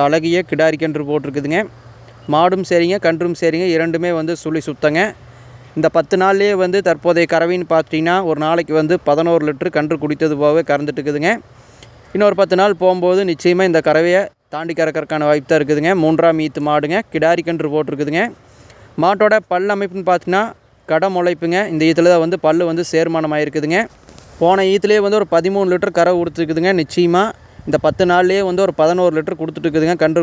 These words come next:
குடித்தது போக. நிச்சயமா இந்த கறவை வந்து தாண்டி கறக்கறக்கான வாய்ப்பு தான் இருக்குதுங்க. இந்த மாட்டோட விற்பனை விலை பார்த்தீங்கன்னா நாற்பத்தி ஏழாயிரத்தி ஐந்நூறு ரூபா வந்து விலை சொல்லியிருக்கிறாங்க. இந்த விலை வந்து ஃபிக்ஸட் ரேட் கிடையாதுங்க, அனுசரிச்சு கொடுக்கலாங்கிற மாதிரி தெரிவிச்சுக்கிறாங்க. மூன்றாவது இன்னொரு மாடு ஒன்று விற்பனைக்காக இருக்குதுங்க.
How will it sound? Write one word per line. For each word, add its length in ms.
குடித்தது 320
போக. 280
நிச்சயமா 340
இந்த 160
கறவை 240
வந்து 140
தாண்டி 280
கறக்கறக்கான 520
வாய்ப்பு 240
தான் 100
இருக்குதுங்க. 340
இந்த 120
மாட்டோட 280
விற்பனை 340
விலை 180
பார்த்தீங்கன்னா 300
நாற்பத்தி 420
ஏழாயிரத்தி 400
ஐந்நூறு 300
ரூபா 80
வந்து 240
விலை 240
சொல்லியிருக்கிறாங்க. 540
இந்த 80
விலை 200
வந்து 160
ஃபிக்ஸட் 260
ரேட் 160
கிடையாதுங்க, 420
அனுசரிச்சு 320
கொடுக்கலாங்கிற 420
மாதிரி 180
தெரிவிச்சுக்கிறாங்க. 640
மூன்றாவது 480
இன்னொரு 260
மாடு 160
ஒன்று 160
விற்பனைக்காக 380
இருக்குதுங்க. 340